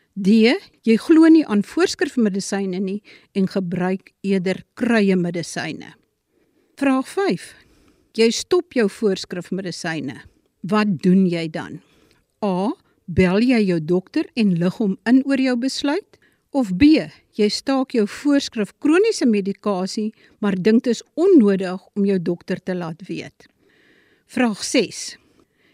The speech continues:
Jy moet moontlik na 'n spesialis gaan, soos 'n dermatoloog, 'n kardioloog, 'n uroloog, 'n ginekoloog ensovoorts. A. Bespreek jy dit met jou dokter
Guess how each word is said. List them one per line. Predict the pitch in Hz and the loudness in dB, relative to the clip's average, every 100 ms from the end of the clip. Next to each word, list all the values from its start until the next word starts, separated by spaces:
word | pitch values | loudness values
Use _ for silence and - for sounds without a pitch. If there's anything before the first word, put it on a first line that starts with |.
| _ | _
Jy | 214 269 | 4 6
moet | 427 349 | 4 4
moontlik | 233 220 - 269 | 4 4 2 -2
na | 247 202 | -2 -2
'n | |
spesialis | - 214 - 202 190 196 | -4 -6 -4 -2 -2 -4
gaan, | - 226 247 381 | -6 -2 -2 -2
soos | - 185 | -4 -6
'n | 175 | -6
dermatoloog, | 180 170 180 175 - 180 190 294 349 | -6 -6 -6 -6 -4 0 2 0 -2
'n | 220 - | -6 -8
kardioloog, | 165 165 214 202 190 262 294 - | -10 -4 -2 2 2 2 0 -4
'n | - 180 | -8 -6
uroloog, | 185 190 196 254 277 294 185 | -6 -4 -2 0 0 -2 -8
'n | |
ginekoloog | 165 220 208 208 214 196 202 214 - _ _ - | -10 -4 -2 -2 -2 0 0 -2 -8 _ _ -4
ensovoorts. | 196 - 190 - 294 - - _ _ _ - _ _ _ _ _ _ _ 208 | -4 -4 -10 -12 -16 -16 -20 _ _ _ -20 _ _ _ _ _ _ _ -4
A. | 180 - - _ - | -4 -4 -16 _ -6
Bespreek | 208 - 285 302 269 | -6 -2 0 2 0
jy | 214 | -2
dit | 180 180 | -2 -4
met | 170 | -6
jou | 170 | -6
dokter | 165 180 214 - 370 | -2 -2 -2 -2 -2